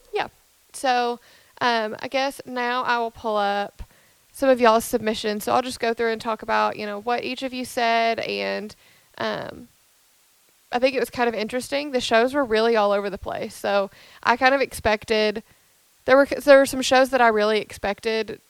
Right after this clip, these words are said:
people to say, and then they didn't. Um, and so that's really interesting to me of how we enjoy certain things, um, for certain reasons, but, you know, the shows that we go back to aren't necessarily what,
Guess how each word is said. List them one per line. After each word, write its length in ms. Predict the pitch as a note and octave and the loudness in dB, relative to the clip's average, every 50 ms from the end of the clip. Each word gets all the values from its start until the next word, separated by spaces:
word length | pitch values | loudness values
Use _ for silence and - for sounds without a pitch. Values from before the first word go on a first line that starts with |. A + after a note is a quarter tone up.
| _ _ | _ _
people 260 | - A#3 A3+ - A3 G#3 | -8 -6 -4 -2 -2 -2
to 80 | A3 | -2
say, 420 | G#3+ - A3 G3 G3 G3+ A3 B3 B3+ | -2 -4 -2 -2 -2 -2 -2 -2 -2
and 100 | A#3 G#3+ | -2 -2
then 100 | G3+ G#3 | -4 -6
they 120 | G3 F#3+ | -8 -8
didn't. 440 | - - F#3 F#3 G#3 A#3 C4 - - - - - - _ _ _ | -8 -8 -8 -8 -8 -10 -12 -12 -16 -20 -20 -20 -20 _ _ _
Um, 560 | - A#3 A#3 A3 G#3+ G#3 G3+ G3 G3 G3 G#3 - - | 0 2 4 4 4 2 0 -2 -6 -10 -12 -12 -8
and 300 | - A3+ A3 G#3+ G#3+ G#3+ | -6 -4 -4 -2 -4 -2
so 100 | - A#3+ | -2 0
that's 220 | A3+ B3 C4 - C4 | 0 0 0 2 4
really 240 | B3 A#3+ A#3 G#3+ | 4 4 4 2
interesting 420 | A3 A3+ A3+ A#3+ A#3 - A#3+ G#3+ G#3+ | 0 -2 -2 -4 -4 -2 -2 -4 -4
to 100 | - A#3+ | -4 -4
me 280 | G#3+ G#3 G#3 G#3 G3+ G3+ | -4 -2 -2 -2 -2 -2
of 100 | G3+ - | -4 -4
how 520 | - A3+ G#3+ G#3 G#3 G3+ G3+ G3+ G3+ G#3 - _ _ _ _ _ _ _ _ _ _ _ _ _ _ _ _ _ | -2 0 2 2 4 4 2 2 0 -2 -6 _ _ _ _ _ _ _ _ _ _ _ _ _ _ _ _ _
we 200 | - A#3 A#3 B3 | -2 0 2 4
enjoy 340 | A#3+ A#3 G#3+ A3+ A3 A3 A3+ | 4 4 4 4 4 4 2
certain 320 | A3+ - A3+ G#3 - G#3+ | 2 0 -2 -2 -2 -4
things, 680 | G#3 - G#3+ G#3 G#3 G3+ G3+ G3 G3+ G3+ G#3+ - - - _ _ _ _ _ _ _ _ - | -6 -4 -4 -4 -4 -4 -6 -6 -8 -10 -12 -14 -18 -20 _ _ _ _ _ _ _ _ -10
um, 460 | A#3+ A3 G3 - - - - - B3 - | -8 -8 -8 -8 -10 -12 -14 -16 -10 -8
for 120 | - A#3 | -6 -6
certain 280 | - A#3+ G#3+ E3+ G3 G#3 | -4 -4 -4 -4 -4 -4
reasons, 520 | A3 A#3 A#3 A#3 A3 G3+ G3 G3+ G3+ - | -4 -4 -2 -2 -2 -2 -4 -4 -6 -8
but, 420 | - - G3+ G3 F#3+ F#3 F3 - - _ _ _ _ _ _ _ _ _ _ _ _ _ _ | -4 -2 0 0 0 0 -2 -4 -8 _ _ _ _ _ _ _ _ _ _ _ _ _ _
you 100 | - A#3 | -12 -10
know, 320 | G#3+ G#3 D3 C3+ - A#3+ B3 _ _ _ _ _ _ _ | -8 -8 -8 -10 -10 -14 -18 _ _ _ _ _ _ _
the 100 | A#3+ A#3 | -4 -4
shows 280 | - - A#3+ A3+ A3+ G#3+ | -2 0 2 2 0 0
that 100 | A#3+ E3 | -2 -4
we 80 | A3 | -2
go 160 | G3+ A3 G#3 | 0 0 0
back 260 | G#3 G#3+ G#3+ A3 - - | 0 0 0 -2 -2 -6
to 320 | - - G#3+ G3+ G3 G3 - - | -10 -8 -6 -4 -6 -6 -6 -4
aren't 200 | G3+ G#3 - F#3 | -4 -4 -2 -4
necessarily 840 | G#3 G#3 G#3+ G3+ - G#3+ G3+ G3 G3 F#3+ G3 G3 F#3+ F#3+ F#3 G3+ - _ _ _ _ _ _ _ _ _ - | -6 -8 -8 -8 -8 -8 -6 -6 -6 -6 -6 -6 -6 -6 -8 -10 -14 _ _ _ _ _ _ _ _ _ -2
what, 300 | - G3 F#3+ F#3 - - | 0 2 2 2 0 -4